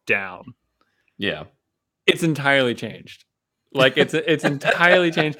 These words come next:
Speaker 2: <laughs>
Speaker 1: This Miami game now is, it's still huge, but man, does it look different after we get a win and they lose. Um,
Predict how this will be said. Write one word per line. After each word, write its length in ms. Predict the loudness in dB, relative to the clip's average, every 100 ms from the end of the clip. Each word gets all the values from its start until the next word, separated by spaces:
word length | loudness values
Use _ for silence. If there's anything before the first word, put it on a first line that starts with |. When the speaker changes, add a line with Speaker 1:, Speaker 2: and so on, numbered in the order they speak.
| -12 -14
Speaker 2:
<laughs> 180 | -8
Speaker 1:
This 180 | -4 -4
Miami 500 | -2 0 0 -2 -2
game 240 | -2 -2 -2
now 260 | 0 0
is, 220 | 0 -2 -2
it's 160 | -4 -2
still 300 | 2 4 4
huge, 560 | 0 0 0 -2 -4
but 260 | 0 0 0
man, 640 | -4 -4 -2 0 0 0
does 160 | 0 -2
it 80 | -4
look 240 | -6 -4
different 380 | -4 -4 -4 -4
after 260 | -6 -6
we 140 | -8 -6
get 120 | -6
a 60 | -6
win 220 | -10 -10
and 120 | -12
they 140 | -10
lose. 640 | -12 -12 -12 -12 -14 -20 -20 _ _ _ _
Um, 640 | -8 -6 -6 -10 -12 -14